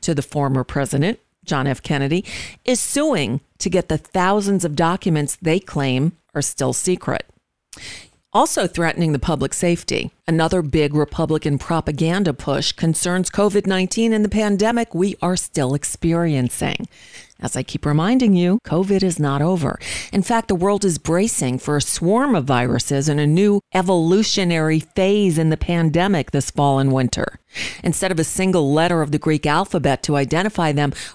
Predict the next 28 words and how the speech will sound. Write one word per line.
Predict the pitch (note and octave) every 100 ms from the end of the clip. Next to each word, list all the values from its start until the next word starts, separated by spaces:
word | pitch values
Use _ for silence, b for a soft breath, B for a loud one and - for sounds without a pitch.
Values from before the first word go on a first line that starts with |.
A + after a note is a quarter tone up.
| B
we're | A#3
looking | A3 A3 A3 G#3+
at |
a | G#3+
group | F#3 F#3+ B3+ D#4
of | G3+
variants | D3+ C#3+ C3 B2+ A#2 A2 - -
popping | - F3+ F#3 F3
up | E3
across | F3+ - - C3 B2 -
the | E3+
globe. | D3+ F3 F3+ E3 C#3 C#3 b b b b b b
One | - D#3+ E3+
thing | E3+ C#3+
they | C#3+
all | C#3 D3
have | D3
in | C#3+ C#3
common | - D3 F3 A3 - _ _ -
is | E3+ C#3+
that | D#3 -
they | D#3
appear | D3 - G3 G3+
to | G3+ G3
have | D#3+
evolved | D3+ C#3 C#3+ D3 D#3 F3+ F#3+ - b b -
to | - E3+ D#3
evade | F#3 F3+ D3+ D3 F3+ F3+ F#3+